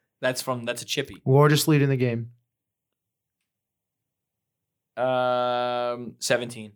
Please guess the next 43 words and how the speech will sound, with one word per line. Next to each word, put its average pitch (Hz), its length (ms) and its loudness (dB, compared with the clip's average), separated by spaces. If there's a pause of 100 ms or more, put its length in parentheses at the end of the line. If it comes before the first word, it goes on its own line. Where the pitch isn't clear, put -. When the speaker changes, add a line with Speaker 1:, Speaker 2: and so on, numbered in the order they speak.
(180)
Speaker 2:
Fourteen 127 480 -2
and 113 100 -6
a 110 80 -4
half, 107 240 -6
Speaker 1:
Oh, - 80 -20
Speaker 2:
minus 107 340 -4
one 107 160 -6
ten 110 100 -8
Speaker 1:
all 104 60 -2
right. 101 80 -6
Speaker 2:
split. 107 320 -6 (680)
This 151 200 4
was 156 140 6
a 147 40 4
cool 151 320 2
one, 139 220 0
too, 120 420 0
I 120 100 -4
thought. 117 240 -2
Will 135 240 6
the 156 80 4
game 147 260 2
be 135 100 2
tied 127 320 2
after 113 280 2
zero 107 300 2
zero? 101 440 -2 (2000)
Yes, 120 340 2
minus 123 300 -2
one 120 180 -4
fifty. 120 340 -4
No, 113 260 -2
plus 107 320 -4
one 110 180 -6
thirty. 104 340 -4 (840)
Speaker 1:
Mm, 120 380 -8
I'd 113 160 -6
say 110 200 -8
yes. 104 400 -14
Speaker 2:
I'd 120 180 0
say 120 220 0
yes, 110 220 0
too. 104 300 -2